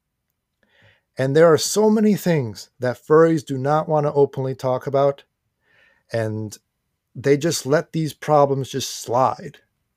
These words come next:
Some of, some furries I've actually known that actually covered up people,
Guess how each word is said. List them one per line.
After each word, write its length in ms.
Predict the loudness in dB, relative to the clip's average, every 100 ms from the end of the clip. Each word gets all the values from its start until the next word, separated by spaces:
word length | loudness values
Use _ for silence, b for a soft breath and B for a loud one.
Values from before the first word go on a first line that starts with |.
| _
Some 220 | 0 2
of, 220 | 2 -2 _
some 400 | -4 0 0 -2 -4
furries 420 | 2 2 2 -2 0
I've 240 | 0 0 0
actually 380 | 0 0 0 2
known 300 | 2 2 0
that 160 | 0
actually 500 | 0 -2 -2 -2 -4 _
covered 480 | -4 0 2 2 0 4
up 420 | 4 2 -6 -20 _ _ _ _ _ _ _ -8
people, 500 | -6 -6 -8 -12